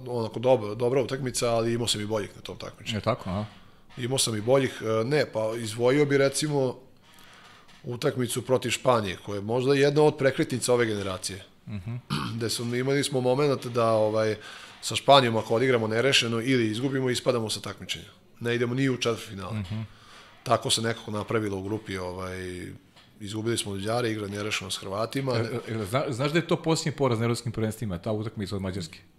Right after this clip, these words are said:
Speaker 2: u grupi? Posle toga,
Speaker 1: Nis-, nisam
Speaker 2: posle
Speaker 1: znao.
Speaker 2: toga Srbija nijednu utakmicu izgubila na evropskim prvenstvima. Mislim da računamo ove peterce sada protiv Španije, ali u
Speaker 1: Nisam,
Speaker 2: regularnom delu
Speaker 1: nisam.
Speaker 2: nijedan poraz posle toga.
Speaker 1: Nisam, nisam imao pojma.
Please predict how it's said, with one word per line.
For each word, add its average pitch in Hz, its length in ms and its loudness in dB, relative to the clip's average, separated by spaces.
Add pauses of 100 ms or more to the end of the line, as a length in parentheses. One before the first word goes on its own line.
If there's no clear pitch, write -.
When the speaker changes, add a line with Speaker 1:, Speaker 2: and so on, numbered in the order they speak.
(320)
Speaker 2:
u 107 100 -6
grupi? 101 260 -4 (640)
Posle 120 240 2
toga, - 180 2
Speaker 1:
Nis-, 143 200 -2
nisam 117 180 4
Speaker 2:
posle 131 180 6
Speaker 1:
znao. 104 100 0
Speaker 2:
toga 165 200 6
Srbija 160 280 4
nijednu 156 200 4
utakmicu 139 300 -2
izgubila 127 200 2
na 117 40 2
evropskim 113 240 -2
prvenstvima. 92 340 -6 (420)
Mislim 139 260 6
da 147 60 10
računamo 156 400 6
ove 160 180 8
peterce 160 420 8
sada 117 280 4
protiv 113 240 -6
Španije, 117 340 4
ali 107 140 4
u 127 40 2
Speaker 1:
Nisam, 120 120 4
Speaker 2:
regularnom 175 460 10
delu 175 180 8
Speaker 1:
nisam. 156 120 6
Speaker 2:
nijedan 165 260 8
poraz 120 260 2 (320)
posle 117 260 0
toga. 113 100 2
Speaker 1:
Nisam, 107 220 0
nisam 117 320 -2
imao 117 220 0
pojma. 107 300 -2